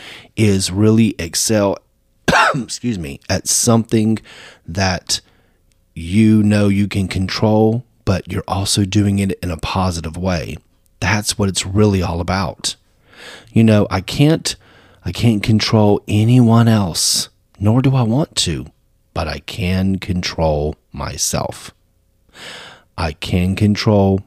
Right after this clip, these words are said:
my thoughts. I can control my words. I can control my choices, my actions, and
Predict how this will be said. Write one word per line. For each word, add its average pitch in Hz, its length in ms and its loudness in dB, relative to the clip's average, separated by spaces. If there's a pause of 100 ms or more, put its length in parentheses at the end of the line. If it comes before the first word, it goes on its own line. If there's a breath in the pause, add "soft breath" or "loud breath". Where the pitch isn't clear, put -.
(100)
my 80 160 -4
thoughts. - 720 -2 (1040)
I 92 120 -4
can 107 160 -2
control 110 840 2 (140)
my 85 240 -4
words. 82 720 -4 (800 loud breath)
I 87 180 -4
can 87 420 -4
control 113 440 0
my 123 200 4
choices, 117 920 2 (600)
my 76 400 -4
actions, 98 760 0
and 131 520 0